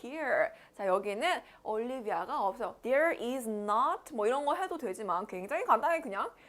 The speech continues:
there is, 자, 어퍼스트로피 했다 그죠? is 이렇게 줄여서 "There's no Olivia here." 이렇게 얘기를 하시면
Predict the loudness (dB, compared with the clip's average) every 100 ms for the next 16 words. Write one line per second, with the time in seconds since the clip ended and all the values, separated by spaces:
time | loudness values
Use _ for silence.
0 | -14 -6 6 8 8 6 6 6 4 -4
1 | -2 0 -4 -8 -10 -8 -6 -6 -6 -6
2 | -4 -6 -8 -6 -8 -8 -12 -6 -4 0
3 | 0 2 4 4 4 -6 -6 6 12 12
4 | 12 12 12 10 6 0 -10 4 6 6
5 | 4 0 -2 -4 -12 _ -4 -2 -2 -6
6 | -8 -2 0 2 0 0 -6